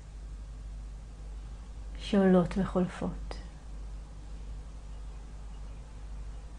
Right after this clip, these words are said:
אם יש עונג, נעימות,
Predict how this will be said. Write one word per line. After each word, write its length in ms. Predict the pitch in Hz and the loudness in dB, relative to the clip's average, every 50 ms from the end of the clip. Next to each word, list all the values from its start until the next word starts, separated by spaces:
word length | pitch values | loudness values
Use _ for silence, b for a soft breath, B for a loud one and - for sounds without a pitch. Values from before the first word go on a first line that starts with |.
| - - - - - - - - - - - - - - - - - - - - - - - - - - - - - - - - - - - | -8 -6 -6 -6 -6 -6 -6 -6 -8 -8 -8 -8 -8 -6 -4 -4 -4 -4 -4 -4 -6 -8 -8 -10 -8 -8 -6 -6 -6 -6 -6 -6 -6 0 6
אם 140 | 208 208 208 | 8 10 10
יש 320 | 202 196 196 196 - - | 10 10 10 8 6 4
עונג, 640 | - - 208 196 190 190 190 190 185 185 180 170 185 | 6 8 10 12 12 12 12 12 12 12 12 12 10
נעימות, 760 | 185 185 185 185 185 180 185 185 185 180 170 - - - - | 10 12 12 12 12 12 12 12 12 12 8 6 0 -6 -8